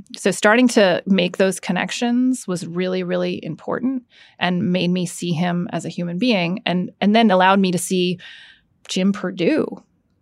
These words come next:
as, like, a nice guy that I enjoy talking to now and finding, which is, like, even now I'm like, "Oh my God, who's gonna write me hate mail right now?"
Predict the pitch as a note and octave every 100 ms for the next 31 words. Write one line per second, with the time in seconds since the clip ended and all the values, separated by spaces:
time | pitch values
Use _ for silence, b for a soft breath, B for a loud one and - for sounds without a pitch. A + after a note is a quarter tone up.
0 | _ - E3+ F3 F3 F3 E3+ F3 A3 -
1 | - E3+ - - - F3+ _ D4 G#3+ E3
2 | C#3+ - - _ _ _ - - F3 F3+
3 | F#3 E3 F3+ F3+ - F3 - G3 - -
4 | G2+ F2 F2 F#3+ b b b - E3+ E3+
5 | E3 E3 E3 - F#3 F3+ G#3+ F#3+ F3 F3
6 | - G3 F#3+ E3 E3 - - - - -
7 | F#3+ F3 D#3+ F3 F3 - F3 E3+ D#3 D#3
8 | D#3 F#3 - F3 F3 F3 E3 F3 - A#2
9 | A#2+ G#2 A2+ A2+